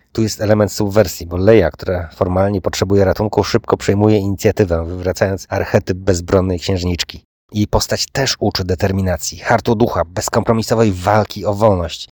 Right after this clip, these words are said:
niezależnie od osobistych kosztów. Pamiętajmy, co się stało na samym początku filmu. Ona miała siłę charakteru do tego, żeby postawić się Vaderowi i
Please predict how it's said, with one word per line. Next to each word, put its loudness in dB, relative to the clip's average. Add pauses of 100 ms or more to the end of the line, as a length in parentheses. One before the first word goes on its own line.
(140)
niezależnie 2
od -2
osobistych -2
kosztów. -2 (200)
Pamiętajmy, 2
co -6
się -6
stało 0
na 0
samym -6
początku -2
filmu. 0 (120)
Ona 0 (140)
miała 0
siłę 0
charakteru 2
do -2
tego, 2
żeby -2
postawić -2
się 2
Vaderowi 2
i -8